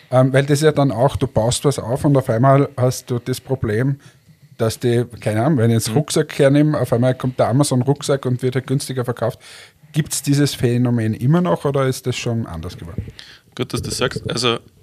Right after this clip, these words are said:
Speaker 2: ähm, gibt es noch, aber schon viel, viel weniger. Amazon zieht sich aus dem Bereich zurück. Äh, Amazon hat, glaub ich, hundertfünfzig oder fünfzig Marken, weiß nicht mehr genau. Ich weiß, dass von diesen Marken insgesamt drei Marken,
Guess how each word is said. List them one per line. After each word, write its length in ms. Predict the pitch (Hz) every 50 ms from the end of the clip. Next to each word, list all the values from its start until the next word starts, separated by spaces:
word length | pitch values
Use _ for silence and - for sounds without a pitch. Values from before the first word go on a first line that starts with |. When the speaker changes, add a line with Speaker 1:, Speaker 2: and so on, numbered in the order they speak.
| - _
Speaker 2:
ähm, 540 | - 123 113 113 113 110 113 113 113 113 107 - - - _
gibt 240 | - 139 139 143 -
es 120 | 170 -
noch, 380 | - 175 226 - - - - - - _ _ _ _ - _
aber 480 | - 113 113 120 120 120 120 123 120 135 _
schon 240 | - - 123 117 117
viel, 400 | - - - - - 139 143 143
viel 240 | - 123 120 110
weniger. 420 | 107 107 107 107 101 101 101 104 -
Amazon 400 | 113 104 117 127 123 - - 120
zieht 160 | - - 135
sich 160 | - - -
aus 120 | 117 107 -
dem 140 | 123 110
Bereich 300 | 110 110 107 107 101 -
zurück. 360 | - - 117 143 - - - _ - - - - - - - - - - - - _
Äh, 80 | - -
Amazon 520 | 110 110 107 113 107 120 120 - - 120
hat, 100 | 120 120
glaub 140 | - 113 107
ich, 140 | 110 - - - - - - _ _ _ _ - - _
hundertfünfzig 640 | 127 131 147 - - 151 160 - - - 160 -
oder 100 | - 110
fünfzig 400 | - - 131 - - 160 156 -
Marken, 420 | - 147 147 151 156 147 143 139
weiß 200 | 123 123 127 -
nicht 80 | 143 143
mehr 100 | 147 147
genau. 240 | 147 143 143 139 143 - - - - - - - - _ _
Ich 200 | _ 123 - -
weiß, 240 | 117 117 131 135 -
dass 240 | - 131 120 - -
von 260 | - - 120 113 113
diesen 260 | - 147 156 156 156
Marken 420 | 135 120 123 123 - 139 131 135 - -
insgesamt 500 | - 139 143 - - 147 - - 127 123 _ _
drei 240 | - - - 110 120
Marken, 460 | 135 127 123 131 - _ 160 165 165